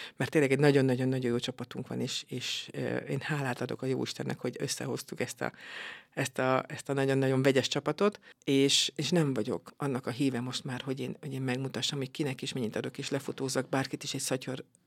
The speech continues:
élelmiszerrel, vagy ruhával, vagy bármivel, amivel, amivel én tudom őt segíteni. Neki se jó, én pedig azt hiszem, hogyha, hogyha nekünk ennyi adomány jön, mert tényleg azért a tárgyadományok azért, azért jönnek, akkor már megismertek minket.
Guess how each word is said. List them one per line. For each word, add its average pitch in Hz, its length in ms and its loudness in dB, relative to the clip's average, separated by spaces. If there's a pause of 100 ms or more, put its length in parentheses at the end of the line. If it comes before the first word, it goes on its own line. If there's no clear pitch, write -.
élelmiszerrel, 127 800 -2
vagy 127 300 -4
ruhával, 131 640 -4 (440)
vagy 131 200 -2
bármivel, 131 460 -2
amivel, 120 460 -2
amivel 120 300 -6
én 123 120 -4
tudom 131 260 -6
őt 120 120 -6
segíteni. - 500 -6 (380)
Neki 151 260 0
se 175 240 6
jó, 185 280 10 (440)
én 156 140 2
pedig 147 240 2
azt 151 160 2
hiszem, 143 240 -2
hogyha, 139 560 0
hogyha 131 340 -8
nekünk 143 400 -2 (260)
ennyi 180 280 8
adomány 135 480 4
jön, 127 320 6 (100)
mert 120 160 -8
tényleg 131 320 0
azért 123 320 0
a - 60 -8
tárgyadományok 123 720 0
azért, - 400 -8
azért - 320 -6
jönnek, 123 380 -4 (400)
akkor - 260 0
már 156 180 6
megismertek 143 720 6
minket. 123 480 -8